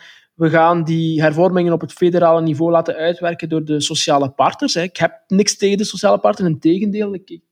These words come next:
ik heb respect voor, eh, het werk dat zij doen en, en ik voel mij ook, ook vrij dicht bij, bij sommige standpunten die zij innemen.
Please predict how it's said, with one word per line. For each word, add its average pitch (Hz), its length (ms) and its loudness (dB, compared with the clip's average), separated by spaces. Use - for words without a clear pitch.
ik - 120 -20
heb 151 180 -2
respect 151 420 -2
voor, 180 340 -4
eh, 147 360 -2
het 143 220 -2
werk 170 280 0
dat 160 160 2
zij 143 300 2
doen 220 280 2
en, 180 140 0
en 156 220 -4
ik 147 140 -10
voel 170 200 -2
mij 147 400 0
ook, 147 180 -10
ook 151 120 -16
vrij 139 260 -4
dicht 185 240 -2
bij, 165 160 2
bij 147 120 -2
sommige 160 300 -4
standpunten 170 520 -4
die 156 120 -4
zij 147 140 -4
innemen. 226 580 -2